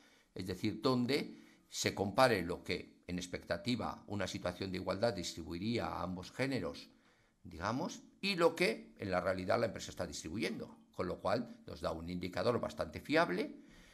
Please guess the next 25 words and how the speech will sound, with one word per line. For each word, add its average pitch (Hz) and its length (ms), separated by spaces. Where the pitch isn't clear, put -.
es 92 180
decir, 90 360
que 98 120
es - 380
el 80 140
índice 82 380
G - 160
W 98 220
I 95 60
este 90 200
que 87 100
hemos 85 180
denominado 80 380
nosotros, 131 540
con 147 160
estandarización 110 840
en 98 140
uno, 90 400
es 82 140
decir, 80 340
aquí - 200
la 90 120
normalidad 92 580
es 113 140
uno, 180 480